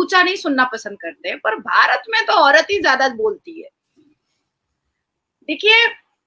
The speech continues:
आपने पहले कहा कि आज क्रिकेट की बात होगी, पॉलिटिक्स की बात नहीं होगी, पर पॉलिटिक्स की बात निकल गई है। बात ऐसी है कि भारत को एक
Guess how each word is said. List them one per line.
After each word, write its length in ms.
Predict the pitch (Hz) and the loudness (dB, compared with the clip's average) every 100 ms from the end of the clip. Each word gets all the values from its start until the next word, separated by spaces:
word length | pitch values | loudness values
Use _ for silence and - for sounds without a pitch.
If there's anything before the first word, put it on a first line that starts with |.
| _ _ _ - | _ _ _ 0
आपने 280 | 262 294 320 | 0 2 0
पहले 300 | 320 302 339 | 2 2 2
कहा 300 | 320 311 302 | 2 4 2
कि 200 | 294 285 | 2 0
आज 260 | 254 247 - | 2 2 0
क्रिकेट 340 | 285 320 330 | -6 -4 -4
की 100 | 349 | -2
बात 280 | 285 262 277 | 0 0 0
होगी, 200 | 254 311 | -4 -4
पॉलिटिक्स 480 | 285 240 269 294 - | -4 -4 -6 -10 -8
की 80 | |
बात 240 | 254 226 233 | 0 0 0
नहीं 180 | 214 269 | -6 -6
होगी, 200 | 233 240 | -6 -8
पर 160 | 262 254 | -8 -6
पॉलिटिक्स 440 | 220 226 - - | -4 -4 -6 -10
की 100 | 285 | -4
बात 240 | 240 254 247 | 0 0 -2
निकल 320 | 220 247 247 | -6 -4 -4
गई 240 | 180 165 | -4 -8
है। 140 | 202 269 | -10 -8
बात 280 | 214 214 - | 0 0 0
ऐसी 340 | 269 277 330 294 | -2 -2 -2 0
है 140 | 247 302 _ _ _ _ _ _ _ _ _ _ _ | 0 -4 _ _ _ _ _ _ _ _ _ _ _
कि 100 | - 269 | 2 2
भारत 600 | 240 - 233 254 370 - | 0 -4 2 4 4 0
को 420 | 359 370 381 381 - _ _ _ _ _ - | 0 2 2 -2 -16 _ _ _ _ _ 2
एक 180 | 311 | 2